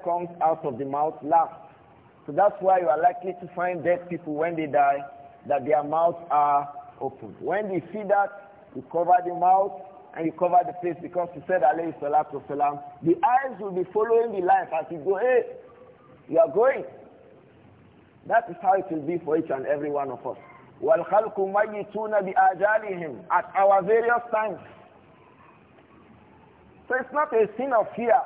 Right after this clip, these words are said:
It's a thing to prepare for what happens afterwards. May Allah make it easy for us. So, when we die,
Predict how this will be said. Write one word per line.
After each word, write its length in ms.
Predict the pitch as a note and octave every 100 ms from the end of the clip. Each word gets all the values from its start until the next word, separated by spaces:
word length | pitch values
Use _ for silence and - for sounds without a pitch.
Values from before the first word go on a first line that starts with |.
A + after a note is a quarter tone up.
| -
It's 160 | G3 -
a 100 | G#3 G3+
thing 200 | B3 D4+ D4+
to 120 | G#3
prepare 640 | G3 A#3+ G#3+ - C4+ C#4 C4 -
for 140 | G3+
what 200 | A3+ A3+
happens 300 | F3+ G3+ F#3 D#3
afterwards. 480 | D#3 - C#3+ B2 F#2+ - - - - - -
May 100 | C#3+
Allah 280 | F3+ G3+ G3
make 160 | F3+ -
it 80 | -
easy 220 | E3 D#3+ D#3+
for 220 | C3+ A#2+
us. 20 | - - - - - C3 - - - - - - - - F#4+ - - _ _ _ - - _
So, 540 | G3 G#3 G#3+ G#3+ - - - - - - - -
when 420 | - E3 B3+ C#4 C4
we 200 | A3+ F#3
die, 600 | G3 G3 G3+ G#3 G#3